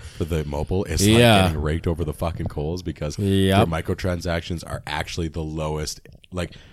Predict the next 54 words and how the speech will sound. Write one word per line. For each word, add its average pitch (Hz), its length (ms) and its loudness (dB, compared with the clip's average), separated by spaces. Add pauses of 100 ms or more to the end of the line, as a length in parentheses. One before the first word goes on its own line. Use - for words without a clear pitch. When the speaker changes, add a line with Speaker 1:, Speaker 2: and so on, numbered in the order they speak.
(340)
Speaker 1:
and 101 80 -4
by 92 100 0
lowest, 98 320 0
I 98 60 -2
mean, 92 180 0
like, 82 260 -2
it's 101 160 -4
a 95 60 0
low 85 320 2
point 85 320 -2
for 90 80 -4
gaming. 71 420 -8 (320)
Speaker 2:
Yeah. 95 300 2
Speaker 1:
That 92 220 -2
game 87 180 -2
alone. 76 380 -4
So, 76 320 0 (560)
Speaker 2:
It's - 160 -6
not 101 200 6
worth 98 180 4
Speaker 1:
yikes. 98 300 2
Speaker 2:
it. - 60 -14 (680)
I'll 143 100 6
play 139 200 10
my 117 180 12
original 101 340 8
N 95 100 4
sixty-four. 92 520 0
Thank 87 340 -2
you 90 80 -2
very 87 240 2
much. 98 300 2
Speaker 1:
Exactly. 58 460 -6 (720)
All - 100 8
right. 175 80 12
Speaker 2:
Or 202 60 12
even 196 240 12
the 160 40 12
new 147 100 12
ones 131 120 12
are 120 60 8
pretty 104 160 6
fun. 90 220 4 (240)
Speaker 1:
The 80 100 -2
new 82 80 4
ones 90 120 0
are 98 60 0
fun. 107 240 -2 (600)
The - 80 -6
Switch. - 340 -8
What 76 140 -4
else 76 180 -2
you 67 80 -6
got? 62 120 -8